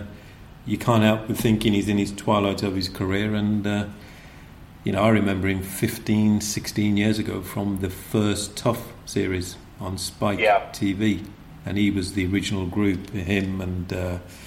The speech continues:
Speaker 1: Mike Quick and Kenny Florian and, uh, yeah, all of those guys. So, uh,
Speaker 2: Yeah.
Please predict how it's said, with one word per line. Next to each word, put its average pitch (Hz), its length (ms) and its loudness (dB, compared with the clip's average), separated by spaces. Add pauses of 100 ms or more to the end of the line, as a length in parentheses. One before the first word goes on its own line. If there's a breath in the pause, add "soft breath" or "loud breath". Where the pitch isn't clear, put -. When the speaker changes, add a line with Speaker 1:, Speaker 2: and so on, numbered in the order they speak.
(760 loud breath)
Speaker 1:
Mike 101 460 2
Quick - 540 0
and 92 260 -4
Kenny 98 340 0
Florian 95 640 2
and, 87 400 -4
uh, 90 180 -2 (200)
yeah, 98 300 -6
all 98 160 -4
of 98 80 -6
those 95 180 -4
guys. 95 300 -4
So, 95 300 -6
uh, 95 100 -4 (960 loud breath)
Speaker 2:
Yeah. - 220 4